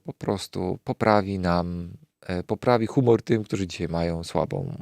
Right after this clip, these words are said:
słaby humor, no bo tak bywa. E, a posłuchajcie, a posłuchajcie, wsłuchajcie się w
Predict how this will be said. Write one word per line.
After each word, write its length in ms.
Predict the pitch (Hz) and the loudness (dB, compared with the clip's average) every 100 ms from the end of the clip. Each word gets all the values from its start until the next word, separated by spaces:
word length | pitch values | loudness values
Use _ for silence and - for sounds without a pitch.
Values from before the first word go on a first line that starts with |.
| - | -14
słaby 320 | - - 135 - | -8 -4 -4 -6
humor, 420 | - 53 - 73 | -10 -10 -10 -8
no 140 | 85 | -8
bo 120 | - | -8
tak 160 | - 92 | -6 -4
bywa. 300 | 90 82 - - - - - - - - | -4 -4 -8 -10 -18 -16 -14 -16 -18 -4
E, 160 | 107 113 | -2 0
a 100 | 117 | -2
posłuchajcie, 800 | 127 - 113 127 120 - 104 98 104 _ _ | -2 -4 4 4 4 2 2 2 -6 _ _
a 160 | 120 | 0
posłuchajcie, 800 | 131 110 - - 104 107 - 92 87 | 2 -4 -6 -2 0 0 -2 -4 -4
wsłuchajcie 520 | - - 98 92 87 | -10 -4 -2 -2 -8
się 200 | - 92 | -4 -6
w 260 | 87 90 | 0 0